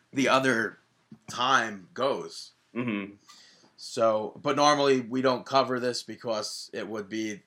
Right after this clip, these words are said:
Speaker 1: the SmackDown before the pay-per-view, but now we changed the format of our show.
Speaker 2: Yeah.
Speaker 1: But, uh, Jimmy Uso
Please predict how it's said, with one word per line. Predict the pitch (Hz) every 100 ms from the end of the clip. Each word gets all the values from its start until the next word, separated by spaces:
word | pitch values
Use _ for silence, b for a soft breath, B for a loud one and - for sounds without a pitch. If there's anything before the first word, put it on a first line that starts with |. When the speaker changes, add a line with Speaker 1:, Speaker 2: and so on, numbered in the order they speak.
| _ _ 85
Speaker 1:
the | 104
SmackDown | - 131 120 - 110 104
before | 101 117
the | 95
pay-per-view, | 117 90 92 151
but | 127 98
now | 101 107
we |
changed | 104 117 110 113
the |
format | - 139 151 147
of | 147 143
our | 139
show. | 135 185 175 101 - _ _ _ _ _
Speaker 2:
Yeah. | 98 95 - - _ _ _ _ _ _ _ _ _ _ -
Speaker 1:
But, | - 123 120 123
uh, | 120 127
Jimmy | 143 151
Uso | 135 156 - 190 180 220